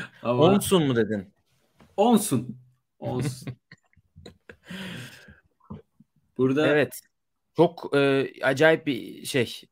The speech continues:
Speaker 2: maç çıkardı Magdalinet. Altı üç, beş üç de, e, pardon, altı üç, dört üç, kırk sıfırı görmüş Ons Jabeur. Ben maçın ilk iki setini izledim. E, Magdalinet orada üç break puanı geride, sıfır kırkta. Ve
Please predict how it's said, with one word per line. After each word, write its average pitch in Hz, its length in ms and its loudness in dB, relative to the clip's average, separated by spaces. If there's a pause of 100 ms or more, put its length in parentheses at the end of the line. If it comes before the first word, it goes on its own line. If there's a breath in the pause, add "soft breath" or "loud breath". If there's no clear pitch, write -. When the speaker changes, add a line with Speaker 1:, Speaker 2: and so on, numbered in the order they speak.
(100)
Speaker 2:
maç 123 260 -2
çıkardı 117 380 0
Magdalinet. 113 580 0 (140)
Altı 139 340 -2
üç, 226 420 -8
beş 196 320 0
üç - 400 -12
de, 180 420 -2
e, 135 400 -4 (220)
pardon, 127 260 -2
altı 139 280 -2
üç, 196 200 -10
dört 175 240 -2
üç, - 240 -14
kırk - 260 -12
sıfırı 143 300 -6
görmüş 123 360 -4
Ons 123 220 -8
Jabeur. 123 380 -6 (440 soft breath)
Ben 123 120 0
maçın 127 220 -4
ilk 123 200 -10
iki 127 140 -14
setini 127 280 -6
izledim. 117 340 -8 (600)
E, 107 360 -6
Magdalinet 120 540 -4
orada 127 220 -4
üç - 280 -8
break 147 260 -2
puanı 135 260 -2
geride, 123 420 -2
sıfır 127 340 -8
kırkta. 135 400 -8 (500)
Ve 147 380 -2